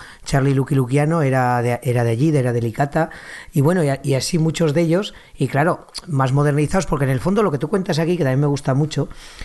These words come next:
es, eh, que hay mucho de costumbrista en esta, porque, eh, además de pa-, de pasárnoslo bien, bien o mal, por lo que cuentas, conoces muchas,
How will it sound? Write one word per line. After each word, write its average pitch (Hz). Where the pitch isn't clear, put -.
es, -
eh, 139
que 143
hay 151
mucho 190
de 180
costumbrista 139
en 131
esta, 131
porque, 135
eh, 143
además 143
de 202
pa-, 175
de 160
pasárnoslo 143
bien, 147
bien 120
o 104
mal, 127
por 117
lo 107
que 120
cuentas, 143
conoces 147
muchas, 165